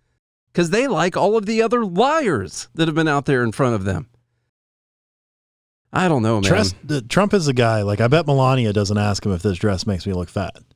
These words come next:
Speaker 1: <laughs>
Speaker 2: 'Cause Trump would be like, "Yeah, Melania, you need to change that. That's,
Speaker 1: <laughs>
Speaker 2: that's a bad dress, Melania. I've seen lots of dresses, Melania.
Speaker 1: <laughs>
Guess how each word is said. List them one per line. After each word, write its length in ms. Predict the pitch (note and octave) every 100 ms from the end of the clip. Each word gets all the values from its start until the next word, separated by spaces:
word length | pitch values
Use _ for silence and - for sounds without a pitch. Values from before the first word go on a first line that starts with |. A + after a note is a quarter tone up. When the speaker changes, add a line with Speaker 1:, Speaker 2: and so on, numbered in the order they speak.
| -
Speaker 1:
<laughs> 580 | G#3+ - - - A3 -
Speaker 2:
'Cause 220 | A3+ A#2+
Trump 180 | D3+ C#3+
would 80 | B2
be 80 | A#2+
like, 200 | A2 G2 _ _ _ _ _ _
"Yeah, 200 | A2+ G#2+
Melania, 500 | F#2 F2+ F2+ F2+ F2+
you 180 | F#2+ A#2
need 200 | A#2 G2+
to 80 | F#2+
change 340 | F#2+ F2 D#2
that. 200 | D#2 F2 - _ _ - _
That's, 260 | - G#3 - A3+ - G3+ -
Speaker 1:
<laughs> 380 | _ _ _ _
Speaker 2:
that's 180 | D3+ E3
a 60 |
bad 260 | D3 D3 C3+
dress, 260 | C3+ B2+
Melania. 300 | A#2+ A#2 A2+
I've 140 | C3+ D#3
seen 180 | E3 D#3
lots 300 | D3 C#3+ -
of 100 | A2+
dresses, 400 | A#2 G#2 G#2 F2+
Melania. 560 | F#2+ F#2 F2+ F2+ E2+
Speaker 1:
<laughs> 60 | F#3+